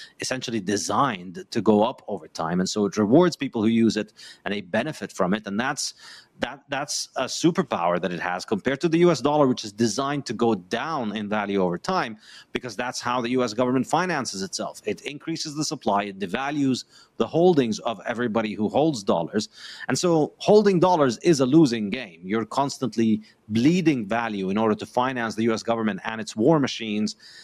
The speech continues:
and its cronies all over the world. Whereas if you're holding Bitcoin, nobody can devalue your wealth. So I think in the longer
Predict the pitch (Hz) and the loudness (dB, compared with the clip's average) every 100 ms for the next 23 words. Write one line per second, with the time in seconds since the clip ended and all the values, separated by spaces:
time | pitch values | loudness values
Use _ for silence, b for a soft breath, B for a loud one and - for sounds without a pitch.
0 | B B 113 120 110 - 151 147 127 110 | B B -6 -6 -8 -2 4 6 6 4
1 | 107 - 113 117 107 104 120 170 127 - | 0 -2 -4 -2 0 2 6 6 4 -2
2 | B B B B B - 139 143 139 123 | B B B B B 0 2 2 -2 -2
3 | 131 135 139 131 107 143 - 107 98 95 | -4 0 2 2 2 -2 -2 -4 -4 -4
4 | 117 135 151 127 110 95 101 98 95 92 | -2 0 -2 -4 -4 -4 -4 -4 -2 0
5 | 90 87 113 123 113 - - 139 127 - | 2 2 0 0 -6 -10 -6 -2 -2 -2
6 | B B B B B 123 196 - _ - | B B B B B -4 -4 -8 _ -14
7 | 151 135 117 147 151 147 135 | -12 -10 -2 0 2 2 0